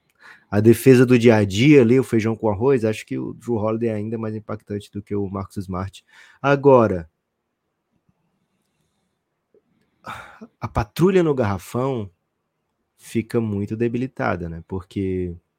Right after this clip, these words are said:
você perdeu um corpo grande, né? O maior glúteo do Celtics foi embora, sabe? Aquela, aquela que você olhava e falava, "Porra,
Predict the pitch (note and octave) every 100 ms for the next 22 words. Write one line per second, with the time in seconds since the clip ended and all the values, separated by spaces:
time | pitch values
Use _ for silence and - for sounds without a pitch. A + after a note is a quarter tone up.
0 | _ _ _ _ _ _ _ - - A#2+
1 | A#2 B2+ A#2+ A2+ A#2 A2+ G2 G2 C3 G#2
2 | G#2+ - B2+ D#3 F3 E3 D#3+ D3 C#3+ -
3 | C#3+ D#3+ - - D#3 D#3+ B2+ E2 - _
4 | _ _ _ - A2+ B2+ - - _ _
5 | _ _ - G2 A2+ A2 A2 G#2 F#2+ E2+
6 | - - _ _ _ _ _ _ _ G#2
7 | G#2 G#2+ A2 - A#2+ A#2 A2+ G#2 G2+ -
8 | G#2+ G2+ F2+ D#2+ _ _ - F#2 B2 -
9 | - F3 F3